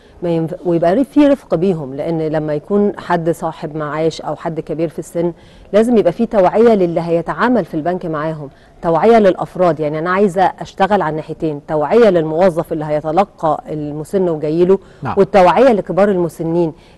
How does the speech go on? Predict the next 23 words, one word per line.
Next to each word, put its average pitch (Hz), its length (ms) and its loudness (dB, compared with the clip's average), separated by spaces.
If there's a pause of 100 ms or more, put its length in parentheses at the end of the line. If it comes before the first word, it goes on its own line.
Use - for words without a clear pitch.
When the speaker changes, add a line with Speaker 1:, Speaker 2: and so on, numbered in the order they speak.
Speaker 1:
إن 175 100 -2
أفهمهم 208 640 0
إن 175 160 0
أنت 185 440 2
المعاش 165 500 -2
أو 165 140 2
المرتب 170 460 0 (320)
مش 185 160 -8
لازم 180 220 4
يوصل 175 280 0
لك 175 140 0
كاش، 185 260 2
ده 170 100 -2
هي 156 140 -4
ممكن 175 320 0
يوصل 180 340 2
لك 180 180 2
على 165 180 2
التليفون، 175 500 -2
ممكن 180 320 -2
يوصل 175 340 -2
لك 180 100 2
ده. 170 180 -6